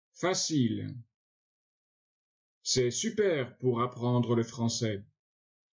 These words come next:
C'est super pour apprendre le français. Abonnez-vous. Merci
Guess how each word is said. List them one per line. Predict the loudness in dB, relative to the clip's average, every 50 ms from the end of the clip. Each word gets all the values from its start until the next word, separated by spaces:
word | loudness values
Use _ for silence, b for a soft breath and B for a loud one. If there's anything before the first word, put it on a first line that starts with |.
| _ _ _ _ _ _ _ _ _ _ _ _ _ _ _ _ _ _ _ _ _ _ -8
C'est | -4 -2 0 2 2 2 2 0 -2 -2
super | -4 -2 -2 -2 0 2 2 2 2 2 0 -2 -2 -6 -10 _
pour | 0 2 4 4 4 2 0 -2 -4
apprendre | -4 -4 -4 -4 -2 0 2 2 2 2 2 2
le | 0 0
français. | -2 -2 -2 0 0 0 2 0 0 0 -2 -4 -6 -12 _ _ _ _ _ _ _ _ _ _ _ _ _ _ _ _ _ _ _ _ _ _ _ _ _ _ _ _ _ _ _ _ _ _ _ _ _ _ _ _ _ _ _ _ _ _ _ _ _ -4
Abonnez-vous. | -2 0 0 0 2 0 0 0 0 0 0 0 -2 -4 -10 _ _ _ _ _ _ _ _ _ _ _ _ _ _ _ _ _ _ _ _ _ _ _ _ _ _ _ _ _ _ _ _ _ _ _ _ _ _ _ _ _ _ _ _ _ _ _ _ _ _ _ _ _ _ 2
Merci | 2 4 4 2 0 0 0 0 -2 -2 -4 -10